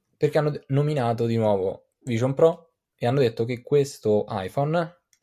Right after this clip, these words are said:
sarà in grado di girare dei video in, in, diciamo, tre D,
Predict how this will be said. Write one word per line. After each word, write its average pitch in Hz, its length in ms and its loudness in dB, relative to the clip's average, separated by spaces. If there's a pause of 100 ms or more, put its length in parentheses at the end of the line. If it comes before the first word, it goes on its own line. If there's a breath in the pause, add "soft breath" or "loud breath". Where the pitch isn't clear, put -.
(240)
sarà - 340 0
in 120 60 0
grado 117 240 4
di 104 120 -2
girare 107 320 -2
dei 107 120 0
video 110 200 0
in, 107 420 -2
in, 104 360 -6
diciamo, 110 300 -8
tre 117 200 -2
D, 101 300 -8